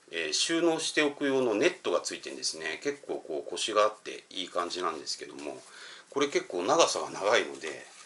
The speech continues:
延長ノズルとかっていうのもこういう形で収納しておくことができるんですね。なので、えーと、こいつ本体がコンパクトで、で、後で見せるんですけど、この本体にですね、アクセサリー周りっていうのも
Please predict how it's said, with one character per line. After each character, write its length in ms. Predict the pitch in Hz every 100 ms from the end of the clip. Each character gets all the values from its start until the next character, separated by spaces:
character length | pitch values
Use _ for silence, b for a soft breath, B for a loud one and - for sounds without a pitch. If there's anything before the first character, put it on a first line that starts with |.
| B B B -
延 160 | 147
長 200 | 147 156
ノ 120 | 156
ズ 120 | 143 107
ル 80 |
と 100 | 82
か 140 | - 71
っ 20 |
て 160 | - 76
い 40 |
う 20 |
の 80 | 67
も 80 | 73
こ 140 | 98
う 20 |
い 40 | 95
う 40 |
形 380 | 95 87 85 90
で 200 | 87 87
収 300 | - - 131
納 140 | 127 127
し 120 | -
て 60 |
お 60 | 127
く 80 | -
こ 80 | -
と 100 | 71
が 100 | 67
で 120 | 69
き 120 | 78
る 80 | 71
ん 60 |
で 80 | 65
す 160 | - 92
ね。 260 | 101 95 - B B B B B B B - - - -
な 140 | 120 151
の 140 | 135
で、 80 | 131 123 101 113 117
え 20 | 110
ー 40 |
と、 100 | 123
こ 160 | - 190
い 60 |
つ 80 | 190
本 240 | - 196
体 160 | 185 110
が 140 | 87
コ 160 | - 160
ン 80 | 151
パ 140 | 98
ク 100 | -
ト 120 | -
で、 300 | 82 87 67 -
で、 280 | 127 113 117 -
後 200 | 170 151
で 120 | 101
見 120 | 92
せ 120 | - 110
る 200 | 98 80
ん 100 | 78
で 100 | 76
す 80 | -
け 80 |
ど、 120 | 76 -
こ 120 | 143
の 80 | 139
本 260 | 220 226
体 200 | - 107
に 80 | 87
で 100 | 76
す 100 | -
ね、 80 | 82
ア 120 | 82
ク 80 | -
セ 120 | 143
サ 180 | 147 147
リ 180 | 143 139
ー 20 |
周 220 | 139 123
り 80 | 87
っ 20 |
て 220 | - -
い 40 | 78
う 20 |
の 60 |
も 120 | 76